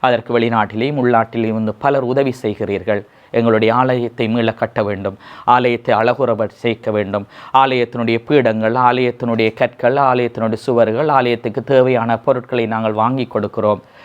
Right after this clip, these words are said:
பல இடங்களிலே இன்று ஆலயங்கள் மிக பிரமாண்டமான செலவு அடிப்படையிலே செய்யப்படுகிறது.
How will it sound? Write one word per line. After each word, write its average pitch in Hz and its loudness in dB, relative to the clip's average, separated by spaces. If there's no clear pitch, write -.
பல 127 0
இடங்களிலே 127 0
இன்று 120 0
ஆலயங்கள் 117 2
மிக 113 0
பிரமாண்டமான 123 0
செலவு 143 2
அடிப்படையிலே 120 -2
செய்யப்படுகிறது. 104 -2